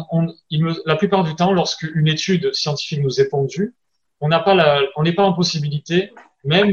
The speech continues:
euh, ceux qui sont, euh, qui la publient, de vérifier ce qu'il y a à l'intérieur.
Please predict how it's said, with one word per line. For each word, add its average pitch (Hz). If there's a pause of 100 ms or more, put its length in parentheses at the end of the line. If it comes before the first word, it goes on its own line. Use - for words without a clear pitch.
euh, 156
ceux 185
qui 180
sont, 165
euh, 135
qui 143
la 131
publient, 151
de 202
vérifier 156
ce 180
qu'il 147
y 143
a 147
à -
l'intérieur. 139